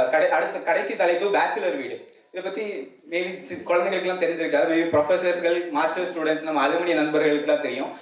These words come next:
ஹாஸ்டலுக்கும் பேச்சுலர் வீட்டுக்கும் பல ஒற்றுமைகள் உண்டு, ஆனா அதுக்குன்னு தல-, தனியா, தனியா ஒரு அழகியலும் உண்டு. ஒரு பேச்சுலர் வீட்டோட ஹோம் டூர் எப்படி இருக்கும்?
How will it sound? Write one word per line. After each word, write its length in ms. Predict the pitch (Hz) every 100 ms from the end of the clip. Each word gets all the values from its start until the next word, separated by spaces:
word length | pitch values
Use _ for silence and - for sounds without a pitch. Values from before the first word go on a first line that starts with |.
| - -
ஹாஸ்டலுக்கும் 720 | - - 254 254 247 240 262
பேச்சுலர் 560 | - 208 208 247 226 202
வீட்டுக்கும் 500 | 202 202 196 226 262 - - - -
பல 220 | 214 240
ஒற்றுமைகள் 520 | 220 220 254 254 233 196
உண்டு, 460 | 180 208 294 - -
ஆனா 200 | 208 185
அதுக்குன்னு 480 | 214 220 240 269 277
தல-, 480 | 202 202 220 208 -
தனியா, 480 | 180 - 240 240 247 -
தனியா 640 | - 180 - 226 240 233
ஒரு 160 | 185
அழகியலும் 600 | 165 - 220 226 226 202
உண்டு. 260 | 160 139 - - - _ _ _ _ _ _ -
ஒரு 160 | 170
பேச்சுலர் 680 | 170 247 262 262 254 247 208
வீட்டோட 400 | 214 233 220 214 254 247
ஹோம் 260 | 196 247 -
டூர் 220 | 208 196 - -
எப்படி 240 | 135 147
இருக்கும்? 320 | 131 127 -